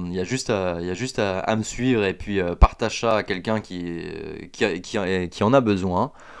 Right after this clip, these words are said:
Voilà. Allez, je vais pas m'éterniser parce que là, je blablate au moins depuis, euh, trois minutes et, euh, ça, ça s'éternise. Donc, merci beaucoup.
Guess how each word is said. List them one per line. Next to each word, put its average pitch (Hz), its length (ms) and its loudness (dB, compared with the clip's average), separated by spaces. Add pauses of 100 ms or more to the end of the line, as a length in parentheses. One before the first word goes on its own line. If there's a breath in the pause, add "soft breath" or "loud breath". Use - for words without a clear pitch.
(300 loud breath)
Voilà. 98 480 2 (460)
Allez, 110 280 4
je 107 60 -2
vais 107 60 2
pas 135 100 6
m'éterniser 123 480 6
parce 110 120 -2
que 113 100 -2
là, 113 60 2
je 101 80 -4
blablate 110 300 2
au 101 80 2
moins 107 140 2
depuis, 95 240 4
euh, 90 80 2
trois 113 200 6
minutes 113 440 0
et, 92 200 0
euh, 87 280 -4
ça, 120 220 6
ça 113 160 2
s'éternise. 110 640 6
Donc, 98 220 4
merci 135 320 8
beaucoup. 151 760 10